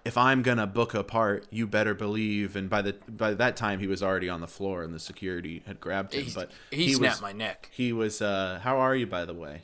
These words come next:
Speaker 1: You're looking
Speaker 2: It's
Speaker 1: bad."
Speaker 2: I'm, I'm doing a lot better. I look bad, and the doctor says there's nothing I can do about the looks, but internally, I feel five, six days younger.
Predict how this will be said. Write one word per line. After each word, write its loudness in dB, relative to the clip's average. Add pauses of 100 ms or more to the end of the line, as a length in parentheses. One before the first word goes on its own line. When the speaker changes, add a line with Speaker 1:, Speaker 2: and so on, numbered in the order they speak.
Speaker 1:
You're 0
looking 4
Speaker 2:
It's -4
Speaker 1:
bad." -2 (120)
Speaker 2:
I'm, 2 (160)
I'm 2 (1120)
doing 4
a 4
lot -2
better. -12
I 2
look 4
bad, 4
and 2
the 6
doctor 2
says -2
there's -6
nothing -4
I -2
can -14
do -8
about -2
the -12
looks, -4 (300)
but 6
internally, 2
I 2
feel -2
five, 2
six -2
days -2
younger. -10